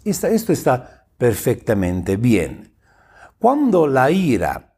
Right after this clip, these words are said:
al contrario, se vuelve una forma para manifestar un berrinche hacia la vida,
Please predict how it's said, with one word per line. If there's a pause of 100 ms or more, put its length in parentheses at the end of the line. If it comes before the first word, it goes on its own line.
(540)
al
contrario,
se
vuelve
una
forma
para
manifestar (460)
un (480)
berrinche
hacia
la
vida,